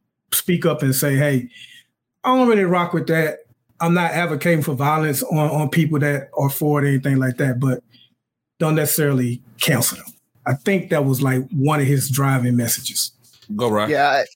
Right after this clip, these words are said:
Speaker 3: I, I, I, I think it was definitely, he, he, ultimately his goal was to make people laugh, right? And, but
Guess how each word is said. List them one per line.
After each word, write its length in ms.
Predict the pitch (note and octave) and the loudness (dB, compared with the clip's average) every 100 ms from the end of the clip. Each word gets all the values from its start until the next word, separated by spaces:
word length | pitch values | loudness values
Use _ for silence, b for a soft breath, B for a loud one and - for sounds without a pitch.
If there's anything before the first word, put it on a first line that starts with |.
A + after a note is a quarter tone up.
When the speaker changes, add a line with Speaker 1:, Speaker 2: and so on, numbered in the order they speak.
| - - | -14 -4
Speaker 3:
I, 60 | |
I, 160 | B2+ F3 - - | 0 0 -2 -4
I, 40 | F#3 F3 | -4 -2
I 80 | F#3+ | -4
think 180 | A#3 A#3+ | 0 2
it 60 | |
was 460 | A3 F#3+ F3 - _ - _ - | 2 2 -2 -8 _ -20 _ -6
definitely, 600 | E3+ G3+ G#3+ F#3 E3+ D3 - - _ - | 0 0 2 0 0 -2 -8 -18 _ -4
he, 140 | G3+ D4+ - | 0 0 0
he, 160 | D4 - - B B B B - | -4 -4 -14 B B B B 0
ultimately 600 | - G4 E4+ D4+ B3 - | 0 2 2 2 0 -2
his 240 | A3 B3 F#3 | 0 0 2
goal 220 | A3+ G#3 | 2 2
was 100 | F#3 | 0
to 60 | F#3 | -2
make 160 | F#3 | -2
people 180 | F3+ D3+ | -2 -2
laugh, 320 | D3 D#3+ B2 | 0 0 -2
right? 220 | D3 D#3 - _ | -2 0 -2 _
And, 180 | E3+ F3 - | -2 -2 -2
but 300 | F#3 G3 | 0 0